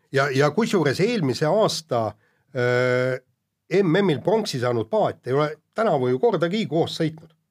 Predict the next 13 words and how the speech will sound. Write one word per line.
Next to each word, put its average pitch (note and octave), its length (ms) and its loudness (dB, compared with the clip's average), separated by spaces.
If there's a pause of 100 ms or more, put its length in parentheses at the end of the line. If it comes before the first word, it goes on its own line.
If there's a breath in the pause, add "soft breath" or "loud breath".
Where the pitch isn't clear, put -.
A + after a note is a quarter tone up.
(1080)
Ja, E3+ 160 0
ja, D#3 240 2
ja E3+ 160 2
tõesti, G#3+ 380 0
nad C#3 180 2
on C3 80 0 (320 loud breath)
ühe A3 240 2
aasta E3 480 2
täiesti F3 400 -2
tühja D3+ 400 -4
lasknud G#2+ 380 -6 (340 soft breath)
ja, C#3 300 2 (100)
ja, D3 140 2